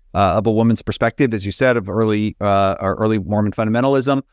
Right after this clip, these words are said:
but also the kind of extreme fasting practices that many of these within this particular community engage in. So tell us a little bit about what those looked like. What was Orlean? She was receiving revelations, as you mentioned. What are these revelations? What are these practices that she's engaged in?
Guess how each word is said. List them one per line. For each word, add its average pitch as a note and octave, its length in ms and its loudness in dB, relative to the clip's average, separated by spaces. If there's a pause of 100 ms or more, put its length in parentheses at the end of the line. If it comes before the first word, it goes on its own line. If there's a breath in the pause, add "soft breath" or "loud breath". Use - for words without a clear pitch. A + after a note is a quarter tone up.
(220)
but B2 120 2
also B2+ 560 2
the G#2+ 180 -4
kind A2+ 240 -4
of G#2+ 60 -4
extreme C3 480 0
fasting C3+ 420 -2
practices G2+ 800 -2
that G#2 340 0
many B2+ 420 0
of G2+ 140 -2
these G#2+ 400 -4
within A#2+ 360 0
this C3+ 200 0 (320)
particular G#2+ 500 0
community A2 540 0
engage A#2+ 460 2
in. F#2+ 260 0 (280)
So F3 240 2
tell A#3 260 2
us A#3+ 120 0
a A#3+ 60 -2
little G#3 220 0
bit F3+ 140 0
about E3 360 0
what C#3 280 0 (140)
those D3 360 0
looked G#3 180 0
like. D3 140 0
What F3 140 2
was D#3 120 -4
Orlean? D#3 420 0
She D#3 120 -4
was A#2 140 -6
receiving C3 360 -2
revelations, C#3+ 720 0
as D#3 100 -6
you D#3 80 -2
mentioned. D3+ 300 -2
What G3+ 120 2
are A3+ 100 2
these F3+ 180 -4
revelations? D#3 640 0
What C#3 140 2
are D3 120 0
these C3+ 160 -4
practices A#2 600 -6
that G2+ 100 -6
she's G#2 180 -4
engaged G#2+ 420 -2
in? - 100 -10